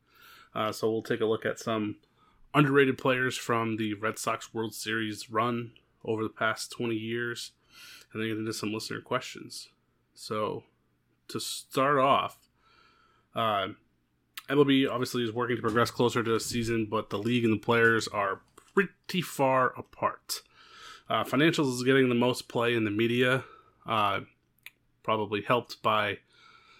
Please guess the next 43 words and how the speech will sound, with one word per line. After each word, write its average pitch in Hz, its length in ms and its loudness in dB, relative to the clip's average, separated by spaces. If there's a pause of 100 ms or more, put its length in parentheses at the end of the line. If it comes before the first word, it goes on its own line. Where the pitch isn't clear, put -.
(160)
uh, 98 340 -2
Blake 110 220 -4
Snell's 110 360 -2
little 104 140 -4
stream 117 480 -2
there 117 300 0
that 104 260 0 (260)
seemed 107 260 -6
to - 100 -20
catch - 260 -4
fire 110 520 0 (480)
all 117 220 2
over 113 160 0
the 110 80 0
nation. 117 500 -2 (680)
Uh, 107 360 0 (180)
league 131 200 4
wants 131 220 2
players 123 320 0
to 120 120 -2
take 107 100 0
further 117 260 0
pay 117 240 0
cut. - 300 -4
Players 117 320 -2
don't 123 300 0
want 113 240 -4
it. 143 120 -6 (840)
Uh, 104 200 -4 (600)
kind - 120 -18
of - 80 -20 (120)
understandably 104 640 -2
so, 147 380 0 (340)
considering 110 360 -4
they 101 60 -4
had 104 80 -2
already 113 200 4
agreed 127 320 6
to 117 40 -6
take 131 140 0
a 113 40 -4
pay 135 180 0
cut 131 280 -2